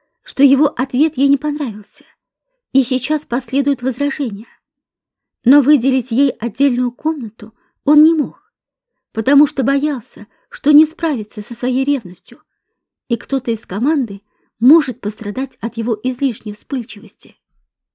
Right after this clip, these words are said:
Лана злилась на себя, на змея, на эту дурацкую ситуацию. В голове промелькнула мысль, а не просчиталась ли она, согласившись поехать на этот корабль. А потом девушка решила,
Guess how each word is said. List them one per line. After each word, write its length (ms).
Лана 420
злилась 500
на 100
себя, 460
на 200
змея, 580
на 240
эту 200
дурацкую 520
ситуацию. 680
В 120
голове 380
промелькнула 680
мысль, 440
а 100
не 140
просчиталась 840
ли 60
она, 400
согласившись 800
поехать 560
на 100
этот 260
корабль. 480
А 80
потом 380
девушка 440
решила, 480